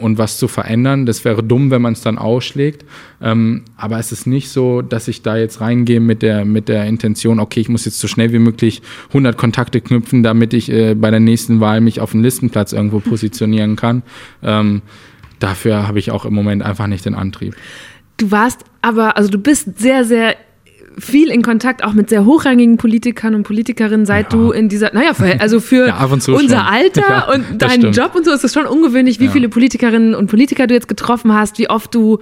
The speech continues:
Speaker 2: äh, für dieses Gewerk, sag ich jetzt mal, für deinen Berufsstand auch reden darfst. Was war das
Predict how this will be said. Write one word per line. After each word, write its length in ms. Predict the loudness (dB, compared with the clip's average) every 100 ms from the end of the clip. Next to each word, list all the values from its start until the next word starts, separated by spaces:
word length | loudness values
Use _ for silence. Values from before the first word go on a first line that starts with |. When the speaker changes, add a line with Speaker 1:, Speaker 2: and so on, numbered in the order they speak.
| -4 -20 -20
Speaker 2:
äh, 340 | -2 0 2 0
für 240 | 2 2
dieses 580 | 2 2 4 4 0 -6 -8
Gewerk, 400 | 0 0 2 -2
sag 60 | -2
ich 80 | -4
jetzt 120 | -2
mal, 180 | 0 0
für 100 | -2
deinen 480 | 0 0 0 -2 -2
Berufsstand 440 | 2 2 2 -2
auch 140 | 0 2
reden 220 | 4 4
darfst. 240 | 2 -2 -14 -20 -8
Was 320 | -4 -4 0
war 120 | 0
das 200 | 0 -2